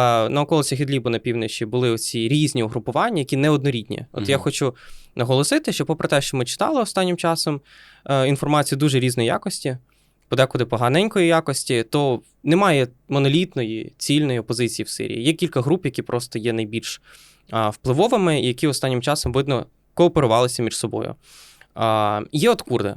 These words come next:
Speaker 1: Що почалося двадцять сьомого числа, це почався наступ, е, який, е, вела в основному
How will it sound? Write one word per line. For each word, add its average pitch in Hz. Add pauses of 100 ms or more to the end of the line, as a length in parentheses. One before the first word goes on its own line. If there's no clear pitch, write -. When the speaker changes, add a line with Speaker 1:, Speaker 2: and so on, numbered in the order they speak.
(120)
Speaker 1:
Що -
почалося 196
двадцять 170
сьомого 185
числа, 277
це 196
почався 175
наступ, 165
е, 143
який, 143
е, 120 (200)
вела 151
в -
основному 131